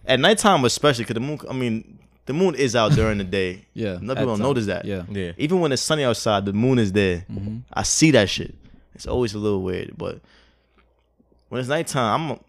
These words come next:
Speaker 1: I'm on the alert.
Speaker 2: Mm-hmm.
Speaker 1: But I'll pay more attention now. When it's
Speaker 3: Okay.
Speaker 1: full moons, I'm outside, I'll, I'll
Speaker 2: Yeah.
Speaker 1: be more paying more attention.
Speaker 2: Yeah.
Speaker 1: Nah, for sure.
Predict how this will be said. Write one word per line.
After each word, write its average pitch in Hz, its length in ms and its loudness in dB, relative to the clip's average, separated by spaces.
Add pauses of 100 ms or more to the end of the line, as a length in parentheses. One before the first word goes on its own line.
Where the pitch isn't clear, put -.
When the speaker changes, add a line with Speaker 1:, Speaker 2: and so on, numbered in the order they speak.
Speaker 1:
I'm 139 180 -2
on 120 100 4
the 104 60 4
alert. 98 380 2 (200)
Speaker 2:
Mm-hmm. 98 220 -4 (240)
Speaker 1:
But 120 360 4 (400)
I'll 147 240 2
pay 151 220 -4
more 131 240 0
attention 104 500 -4
now. 82 260 -6 (760)
When 104 120 -2
it's 117 120 -2
Speaker 3:
Okay. - 80 -12
Speaker 1:
full 135 180 4
moons, 131 340 0
I'm 120 180 0
outside, 135 580 0
I'll, 110 400 2 (640)
I'll 107 100 0
Speaker 2:
Yeah. 107 60 -2
Speaker 1:
be 113 100 2
more 104 320 2
paying 92 240 -6
more 90 160 -6
attention. 90 400 -12 (260)
Speaker 2:
Yeah. 98 340 -8
Speaker 1:
Nah, 80 220 -10
for 82 180 -12
sure. 87 280 -8